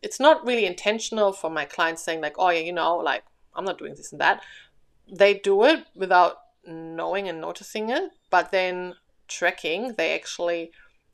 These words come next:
identify it for themselves, or I can identify it with them and, you know, hint them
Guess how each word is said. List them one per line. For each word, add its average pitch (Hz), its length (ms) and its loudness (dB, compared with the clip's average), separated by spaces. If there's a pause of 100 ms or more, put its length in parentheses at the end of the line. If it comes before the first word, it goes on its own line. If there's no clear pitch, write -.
(140)
identify 160 640 -2
it - 280 -10
for - 220 -6
themselves, 233 640 2
or 165 340 -6
I 160 120 -6
can 160 220 -10
identify 160 540 -4
it - 140 -8
with 220 240 -2
them 233 320 2
and, 165 300 -6 (340)
you 202 100 -8
know, 175 200 2
hint 202 380 -2
them 165 260 0